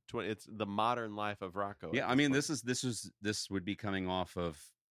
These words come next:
Speaker 2: mo-, or, like, smartphones have only been around a year. They
Speaker 1: Yeah.
Speaker 2: started in two thousand seven.
Speaker 1: Really?
Speaker 2: So this has only been one year of smartphoning.
Speaker 1: So he's probably getting a smartphone before I got a smartphone.
Speaker 2: Yeah, definitely.
Speaker 1: 'Cause
Speaker 2: Like,
Speaker 1: I think
Speaker 2: like,
Speaker 1: I was
Speaker 2: uh,
Speaker 1: behind.
Speaker 2: the smartest phone that you would have had before this would have been a BlackBerry, but
Speaker 1: Ooh.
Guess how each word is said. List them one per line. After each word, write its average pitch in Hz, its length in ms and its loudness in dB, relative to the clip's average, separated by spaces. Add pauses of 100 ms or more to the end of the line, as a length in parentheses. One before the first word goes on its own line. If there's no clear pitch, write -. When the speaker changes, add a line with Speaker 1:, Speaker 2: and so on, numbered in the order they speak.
(140)
Speaker 2:
mo-, 95 320 2
or, 95 180 -2
like, 87 180 2
smartphones 107 540 0
have 95 100 -2
only 95 160 2
been 87 120 -2
around 85 260 0
a 78 40 -4
year. 80 400 -4
They 98 80 2
Speaker 1:
Yeah. 95 60 0
Speaker 2:
started 95 320 2
in 90 180 2
two - 160 -4
thousand 82 300 -2
seven. 67 280 -12 (140)
Speaker 1:
Really? 175 180 0
Speaker 2:
So 113 40 0
this 92 100 -4
has 87 120 -6
only 90 240 0
been 85 360 -4
one 107 240 0
year 98 160 -2
of 90 80 -10
smartphoning. 76 640 -6
Speaker 1:
So 113 140 0
he's 151 200 -2
probably 123 300 4
getting 87 180 -4
a 95 40 -8
smartphone 95 440 -4
before 92 280 -2
I 95 120 2
got 71 220 -6
a - 40 -18
smartphone. - 440 -16 (220)
Speaker 2:
Yeah, 85 200 2
definitely. 87 360 0
Speaker 1:
'Cause 98 80 4
Speaker 2:
Like, 113 160 6
Speaker 1:
I - 20 0
think - 0 -
Speaker 2:
like, - 0 -
Speaker 1:
I 92 60 2
was 101 100 2
Speaker 2:
uh, - 20 -2
Speaker 1:
behind. 87 240 0
Speaker 2:
the 110 80 4
smartest 117 540 0
phone 107 200 0
that 98 80 -2
you 95 100 -2
would 92 100 -2
have 82 100 -4
had 85 260 -2
before 92 360 -4
this 101 180 -4
would 92 80 -2
have 85 80 -2
been 85 120 -2
a 78 40 -4
BlackBerry, 110 640 -2
but 90 260 0
Speaker 1:
Ooh. 92 60 -10